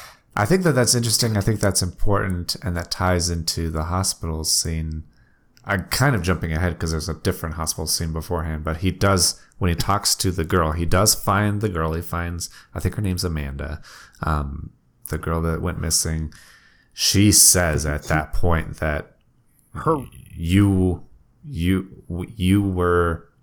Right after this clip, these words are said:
Speaker 1: she goes into a lot of shit, but she goes, it was specifically related to the birthday thing. She says,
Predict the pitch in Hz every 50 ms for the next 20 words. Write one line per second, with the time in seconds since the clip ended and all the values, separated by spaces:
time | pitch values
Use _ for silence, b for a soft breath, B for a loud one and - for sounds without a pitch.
0 | _ _ - - - 95 87 101 110 113 95 95 92 85 80 78 73 67 - -
1 | - - 80 78 - - - 85 - - 92 90 92 90 85 85 90 87 - -
2 | 95 90 - - 104 - 117 107 101 90 - 95 90 85 87 87 85 85 - -
3 | 90 82 80 90 90 85 - 90 82 80 - 82 82 82 80 - - 90 82 -
4 | - 87 82 80